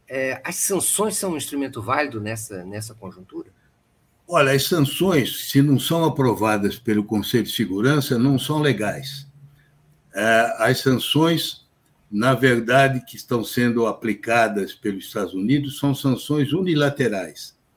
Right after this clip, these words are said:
Speaker 2: Elas também são ilegais. É uma arma de guerra, só que é uma guerra econômica. Abreviadamente, é isso que eu lhe posso dizer.
Speaker 1: Muito bem,
Speaker 2: É,
Speaker 1: muito
Speaker 2: pra ser
Speaker 1: obrigado.
Speaker 2: legal, ela tinha que ser aprovada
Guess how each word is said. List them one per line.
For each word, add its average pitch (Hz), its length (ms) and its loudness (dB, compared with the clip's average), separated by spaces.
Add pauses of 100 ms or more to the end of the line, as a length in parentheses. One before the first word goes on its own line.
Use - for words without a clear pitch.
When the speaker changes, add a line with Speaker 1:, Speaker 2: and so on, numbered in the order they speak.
(320)
Speaker 2:
Elas 160 400 4
também 135 380 2
são 151 180 -2
ilegais. 101 720 -2 (400)
É 139 80 -8
uma 170 220 2
arma 185 260 2
de 160 100 -2
guerra, 104 480 2 (300)
só 123 240 -2
que 131 160 -2
é - 20 4
uma 143 220 0
guerra 131 420 2
econômica. 117 680 -2 (260)
Abreviadamente, 131 1120 2
é 131 60 4
isso 131 260 2
que - 80 -4
eu 143 60 0
lhe 135 100 2
posso 123 440 -4
dizer. 101 360 -6 (460)
Speaker 1:
Muito 139 300 -8
bem, 95 100 -4
Speaker 2:
É, 107 60 0
Speaker 1:
muito 117 140 -4
Speaker 2:
pra 143 120 4
ser 120 220 0
Speaker 1:
obrigado. 180 160 10
Speaker 2:
legal, 160 520 4
ela 170 160 4
tinha 165 220 0
que 139 80 -6
ser 156 140 -2
aprovada 147 640 0